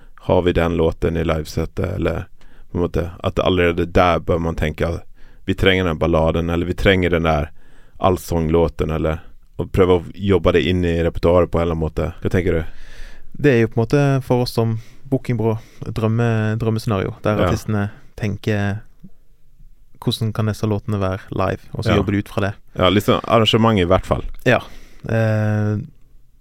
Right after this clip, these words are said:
Speaker 2: det er jo litt sånn nedtur hvis man, eh, planlegger en turné eller en festivalsommer basert på en utgivelse, og så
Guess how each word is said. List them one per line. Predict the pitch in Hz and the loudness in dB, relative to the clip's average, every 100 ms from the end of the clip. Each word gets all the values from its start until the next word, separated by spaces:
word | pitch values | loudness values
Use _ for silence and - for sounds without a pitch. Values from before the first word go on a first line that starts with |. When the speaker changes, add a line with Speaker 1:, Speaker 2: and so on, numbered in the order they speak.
| - - - | -20 -20 -8
Speaker 2:
det | - | 0
er | 117 | 2
jo | 104 | 2
litt | 110 | 2
sånn | 113 | 0
nedtur | 107 98 113 107 | 0 0 0 0
hvis | 101 | -2
man, | 104 101 | -2 0
eh, | 101 101 98 101 101 110 - - - | 0 0 -2 -2 -4 -6 -14 -20 -8
planlegger | 123 107 107 107 107 107 | -2 0 2 0 0 0
en | 101 104 | 0 -2
turné | 101 107 107 107 | -2 0 0 0
eller | 104 101 101 98 | 0 -2 -2 -4
en | 98 101 101 107 - - | -4 -6 -6 -10 -16 -12
festivalsommer | - 113 117 113 113 110 107 107 - - - | -6 -2 0 0 0 0 -2 -4 -16 -16 -4
basert | - 117 110 | -2 0 0
på | 107 | -2
en | 107 | -4
utgivelse, | - 104 104 107 | -4 -8 -4 -4
og | 101 | -4
så | - 104 101 101 | -4 -2 0 -2